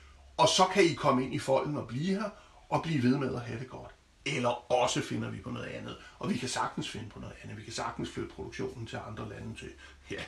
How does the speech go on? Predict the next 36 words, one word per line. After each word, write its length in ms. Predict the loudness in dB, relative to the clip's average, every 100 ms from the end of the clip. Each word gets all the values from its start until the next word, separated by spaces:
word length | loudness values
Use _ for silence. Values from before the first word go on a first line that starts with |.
| -12 -16 -16 -6
til 140 | -4
Taiwan, 420 | 0 0 2 2
hvor 160 | 2 0
den 120 | -2
kom 280 | 4 6 6
fra 280 | 2 -4 -4
oprindeligt. 480 | -4 -4 -4 -6 -8 -16 -18 -20 -14
Øh, 600 | 0 2 4 2 -2 0
Indonesien 680 | 0 2 4 2 2 0 0
er, 360 | 0 -4 -6 -8
øh, 80 | -8
det 100 | -4
ved 60 | -2
jeg 120 | -2
ikke, 140 | -4 -4
hvor 100 | -2
mange 160 | 0
hundrede 220 | 2 2
millioner 320 | 2 -2 -4 -4
mennesker, 300 | -6 -8 -8
der 80 |
bare 200 | -8 -8 -2
venter 260 | 0 0
på 160 | -4 -8
chancen 480 | -8 -8 -10 -12 -12
på 140 | -10
at 120 | -12
vokse. 340 | -12 -12 -12 -16 -16 -16
Thailand, 440 | -6 0 4 4 0 -8 -20 -20 -20 -16
øh, 240 | -8 -6 -4
Vietnam, 340 | -4 -4 -4
de 140 | 2
vil 200 | 2 2 0 -10 -10 2
dybest 340 | 4 4 2
set 220 | 2 -2
have 300 | -2 2 2